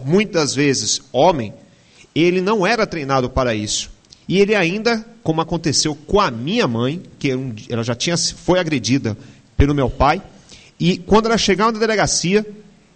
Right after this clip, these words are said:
ela esta-, estava falando o que tinha acontecido, e ainda o policial chegava e falava, deputado H C Maia, "O que que a senhora fez para o seu marido, para a senhora estar apanhando?" Ou seja, não tinha nenhum trato. Então, muitas mulheres também não,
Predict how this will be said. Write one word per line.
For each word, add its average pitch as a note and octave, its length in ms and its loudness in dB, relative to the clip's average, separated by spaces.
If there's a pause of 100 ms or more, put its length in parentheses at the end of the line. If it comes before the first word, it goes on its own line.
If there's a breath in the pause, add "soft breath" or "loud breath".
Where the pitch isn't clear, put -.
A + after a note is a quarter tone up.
(120)
ela D#3 200 2 (380)
esta-, B2 480 0
estava C3+ 320 -4
falando C#3 440 0
o - 20 -4
que - 120 -8
tinha E3 160 -2
acontecido, D#3+ 680 -2
e F#3+ 140 0
ainda G3+ 600 0 (400 loud breath)
o D3+ 100 0
policial E3 440 2
chegava D#3+ 300 0
e E3 40 -12
falava, D#3+ 320 4
deputado A#2+ 540 -2 (400 loud breath)
H A#2 280 2
C C#3 180 0
Maia, A2+ 280 -2 (200 loud breath)
"O - 40 -20
que A#3 140 2
que C4 80 -4
a A#3 60 0
senhora A3 320 0
fez G3+ 300 0
para F3+ 220 2
o - 20 -2
seu E3+ 180 0
marido, A2+ 460 -2 (300 soft breath)
para C#3+ 140 4
a - 20 -2
senhora C#3+ 200 -2
estar C3+ 240 0
apanhando?" A2 520 -2 (200)
Ou D3+ 140 2
seja, C#3+ 300 0
não F#3 100 -2
tinha F#3+ 180 -2
nenhum F#3+ 140 -6
trato. - 460 -2 (480 loud breath)
Então, F#3+ 160 0
muitas B3 240 -2
mulheres F#3 400 2
também F#3+ 240 -2
não, A#3+ 200 -4